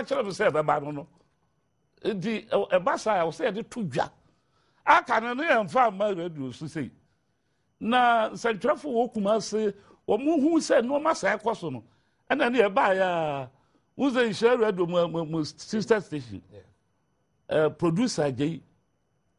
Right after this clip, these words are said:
Speaker 1: ɛda no wa na o, obe video twa ne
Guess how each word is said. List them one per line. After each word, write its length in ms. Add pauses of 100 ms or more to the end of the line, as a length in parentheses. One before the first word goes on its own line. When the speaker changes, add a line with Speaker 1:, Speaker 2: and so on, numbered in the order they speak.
(260)
Speaker 1:
ɛda 280
no 60
wa 160
na 140
o, 200 (760)
obe 280
video 520
twa 340
ne 200